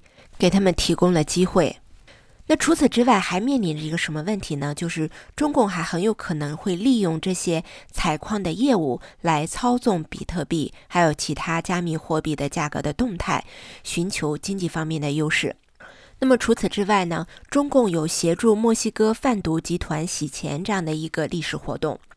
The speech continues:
而且比特币也可以促进这些非法金融活动。而且加密货币还为把美国毒品销售收益转回到墨西哥毒贩集团提供了一些方便。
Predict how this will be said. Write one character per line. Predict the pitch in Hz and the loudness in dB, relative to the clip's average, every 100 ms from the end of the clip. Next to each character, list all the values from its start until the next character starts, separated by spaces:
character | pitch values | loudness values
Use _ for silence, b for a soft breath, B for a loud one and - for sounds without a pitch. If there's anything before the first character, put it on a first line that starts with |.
| _ B B B B | _ B B B B
而 | 196 | 4
且 | 247 | 6
比 | 220 165 | 4 2
特 | 208 202 | 0 0
币 | 190 | 2
也 | 165 | 0
可 | - | 0
以 | 185 | -2
促 | 156 - 226 | -2 0 -2
进 | - 175 | 0 -2
这 | 170 | 0
些 | 196 185 | 0 0
非 | - 214 | 2 0
法 | 180 147 | 0 -6
金 | - 202 | -2 -2
融 | 185 | -2
活 | - 160 | 0 4
动。 | 254 233 - _ b b b | 4 4 -2 _ b b b
而 | - 196 | 4 4
且 | - 165 143 B B | 4 -2 -2 B B
加 | - 294 | 2 4
密 | 277 | 6
货 | 214 226 208 | 4 4 2
币 | 220 185 156 B B | 2 0 -2 B B
还 | - 160 180 | 0 0 6
为 | 220 180 170 B | 6 6 2 B
把 | - 175 180 | 2 2 2
美 | 208 180 | 0 -2
国 | 160 180 196 | 2 4 4
毒 | 202 214 | 4 2
品 | - 165 | 2 -2
销 | 165 233 233 | 2 4 4
售 | 233 233 175 | 6 6 6
收 | - 269 269 | 4 4 6
益 | 269 190 | 6 4
转 | - 165 - | 0 -2 -2
回 | - 151 | -2 -2
到 | - 196 | 2 0
墨 | 175 208 | 2 0
西 | 202 - | -2 -2
哥 | 214 226 226 233 B - | 0 4 4 2 B -6
毒 | 156 165 | 0 0
贩 | 226 285 226 175 | 2 2 2 0
集 | - 160 | -4 -6
团 | - 175 - B B | -2 -2 -2 B B
提 | - 156 | 0 4
供 | 160 | 4
了 | 156 | 2
一 | 156 | -2
些 | - 160 | -2 -2
方 | - 151 | 0 -2
便。 | 165 151 | 0 0